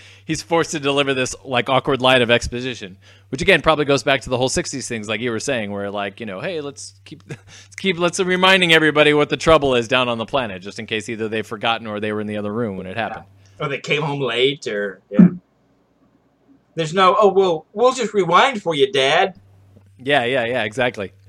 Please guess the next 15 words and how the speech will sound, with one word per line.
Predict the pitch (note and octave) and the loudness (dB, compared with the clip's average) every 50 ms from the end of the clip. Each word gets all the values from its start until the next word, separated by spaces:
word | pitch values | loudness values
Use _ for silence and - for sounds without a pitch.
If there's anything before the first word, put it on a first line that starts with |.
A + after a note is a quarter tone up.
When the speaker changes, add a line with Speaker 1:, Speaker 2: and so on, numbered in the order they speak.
| - _ | -20 _
Speaker 1:
During | - E3+ G#3 A#3+ A3 F3+ | -2 0 2 2 2 -2
the | D#3 | -4
first | - F#3+ F#3+ F3 - - | -4 -4 -4 -4 -4 -4
part | - F3 F3+ E3+ | -2 -2 -2 -2
of | C#3+ | -4
the | B2+ B2 | -6 -6
season, | - - - A#3+ G3+ A#2+ A2+ G#2+ | -6 -6 -6 -6 -6 -8 -8 -6
when | G#2+ A2 A2+ | -6 -6 -6
these, | B2 C3 C3 A2+ - - B2 | -6 -6 -4 -4 -6 -8 -6
when | D3 B2+ A#2+ A#2+ | -6 -6 -6 -4
these | B2+ C#3 D3 C3 | -4 -4 -4 -4
episodes | C3+ C3 B2 A#2+ - C3 A#2+ G#2 | -4 -4 -6 -6 -6 -6 -6 -6
are | A2+ A2 A2+ | -4 -2 -2
all | A#2+ A2+ G#2+ | -2 -2 0
airing, | A#2 D#3+ E3+ B2 F#2 F2+ F2+ | 0 -2 -2 -2 -4 -10 -14